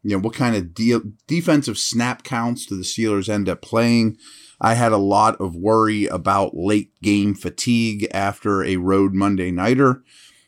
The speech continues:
I'm not gonna blame that for, that's why they couldn't stop the run, the late game fatigue, 'cause that was early in the second half too, and it was not a too many snap situation. They were just getting pushed around. Uh, I also wanted to, you know, take note what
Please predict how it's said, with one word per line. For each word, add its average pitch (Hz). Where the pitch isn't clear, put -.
I'm 117
not 107
gonna 98
blame 92
that 90
for, 85
that's 85
why 87
they 80
couldn't 80
stop 87
the 82
run, 87
the 80
late 80
game 87
fatigue, 87
'cause 82
that 90
was 69
early 82
in 73
the -
second 78
half 78
too, 78
and 71
it -
was -
not 80
a 76
too 156
many 110
snap 101
situation. 87
They 95
were 90
just 82
getting -
pushed 85
around. -
Uh, -
I 104
also 139
wanted 120
to, 107
you 127
know, 98
take 123
note 113
what 110